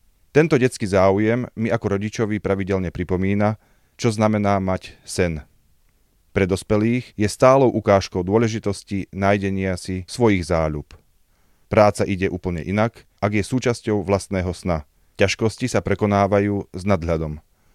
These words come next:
Dieťa tento proces nevie presne pomenovať, ale o to lepšie svoj sen prezentuje. Ako sa vie z neho tešiť,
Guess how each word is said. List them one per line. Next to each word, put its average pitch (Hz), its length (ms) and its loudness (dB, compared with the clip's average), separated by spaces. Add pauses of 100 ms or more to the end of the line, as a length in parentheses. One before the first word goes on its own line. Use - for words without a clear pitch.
(180)
Dieťa 147 320 4
tento 113 320 0
proces 104 320 0
nevie 113 240 2
presne 92 320 -2
pomenovať, 95 640 0
ale 104 160 4
o 104 160 4
to 110 160 2
lepšie 101 400 0
svoj 87 240 -2
sen 95 320 -4
prezentuje. 82 560 -4 (560)
Ako 113 160 0
sa 101 160 0
vie 92 160 0
z 82 80 -6
neho 85 160 -4
tešiť, 95 560 -4